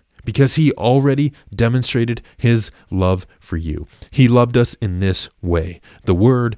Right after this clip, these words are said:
became flesh and tabernacled among us. God became a man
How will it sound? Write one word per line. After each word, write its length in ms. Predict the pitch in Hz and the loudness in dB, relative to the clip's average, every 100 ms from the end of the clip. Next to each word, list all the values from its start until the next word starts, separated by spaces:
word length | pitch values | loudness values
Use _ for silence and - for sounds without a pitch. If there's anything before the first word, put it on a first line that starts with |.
| _ - | _ -10
became 360 | 92 110 92 | -4 -2 -2
flesh 580 | - - 110 110 110 - _ | -6 -4 -2 0 -2 -6 _
and 160 | - 92 | -8 -6
tabernacled 760 | - 120 113 107 98 - 92 90 _ - | -4 -2 0 -2 -4 -4 -8 -10 _ -8
among 340 | 85 80 80 | -6 -4 -8
us. 320 | 85 - - - _ _ _ _ _ - _ 98 | -12 -14 -14 -16 _ _ _ _ _ -20 _ -2
God 360 | 120 127 135 | 2 2 0
became 400 | 110 - 120 110 87 | -4 -2 -2 -2 -2
a 40 | |
man 380 | 90 104 98 | -2 -2 -2